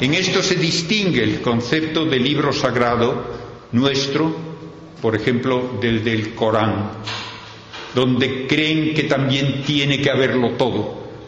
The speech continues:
y que allí está la mecánica cuántica, etcétera. Pura tontería. Si uno se empeña en encontrar ciencia en la Biblia,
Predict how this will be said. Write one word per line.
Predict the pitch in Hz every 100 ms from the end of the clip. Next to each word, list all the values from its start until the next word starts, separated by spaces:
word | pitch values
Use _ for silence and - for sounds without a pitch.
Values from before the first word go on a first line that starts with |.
| 147
y |
que | 123 139
allí | 131 143
está | - 147
la | 139
mecánica | 135 127 139 139 123 123 -
cuántica, | 131 123 107 - 95 92 82 -
etcétera. | 117 123 104 95 - - - - -
Pura | 151 139
tontería. | 139 139 117 127 113 73 - - - - - - - - - - - - - - - - - - - - - -
Si | - 151
uno | 165 208 214 208 185 -
se | - 170
empeña | 160 156 196 190 131 95 87 -
en | 139 139
encontrar | 139 127 139 135 135 - 208 214 -
ciencia | - 175 160 156 135 147 127
en | 143
la | 147
Biblia, | 147 127 131 170